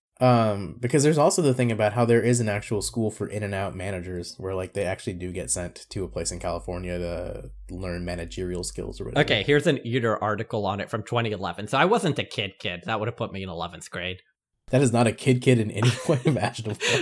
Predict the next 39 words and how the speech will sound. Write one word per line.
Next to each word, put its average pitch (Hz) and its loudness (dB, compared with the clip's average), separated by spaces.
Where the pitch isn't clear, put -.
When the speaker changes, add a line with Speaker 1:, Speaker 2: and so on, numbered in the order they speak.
Speaker 2:
Well, 247 8
when 285 4
I 381 4
said 349 0
kid, 139 4
I 117 4
meant 123 -2
from 127 2
childhood. 87 -6
My 98 -4
bad. - -10
Speaker 1:
Uh-huh. - -8
Speaker 2:
Olive 156 6
Garden 147 4
actually, 120 -2
so 127 0
from 120 0
eater 123 0
dot 104 -2
com, 90 -4
Olive 135 2
Garden 131 2
actually 117 -2
has 110 0
a 110 -4
Tuscan 107 -4
cooking 101 -6
school, 87 -10
comma, 92 0
kind 92 -4
of. 95 -10
So, 104 -4
Speaker 1:
Mm. 92 -6
Speaker 2:
I 170 8
don't 151 6
know 123 4
what 110 0
it 101 -2
is. 92 -4